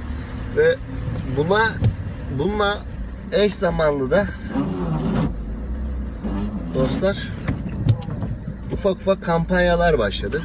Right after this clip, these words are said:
Kampanyalar var. Bayiler kampanya yapıyor. Hemen karşıda Peugeot Citroen var. Şöyle görebildiniz mi diye şöyle yapayım. Oradan görün. Karşımızda hemen gördüğünüz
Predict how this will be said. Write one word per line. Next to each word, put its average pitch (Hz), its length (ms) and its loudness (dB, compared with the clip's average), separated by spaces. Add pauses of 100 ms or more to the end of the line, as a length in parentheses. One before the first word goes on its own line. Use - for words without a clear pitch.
(100)
Kampanyalar 147 720 2
var. - 220 0 (1300)
Bayiler 139 400 2
kampanya 151 480 2
yapıyor. 110 400 2 (240)
Hemen 147 300 2
karşıda 143 480 0 (340)
Peugeot 143 320 2
Citroen 143 480 2
var. 123 120 -2 (1500)
Şöyle 131 360 0
görebildiniz 127 680 2
mi 110 140 -2
diye 127 180 0
şöyle 123 420 0
yapayım. 127 300 -2 (380)
Oradan 117 380 0
görün. 117 240 -2 (1040)
Karşımızda 104 640 -2
hemen 110 200 -4
gördüğünüz 120 720 -2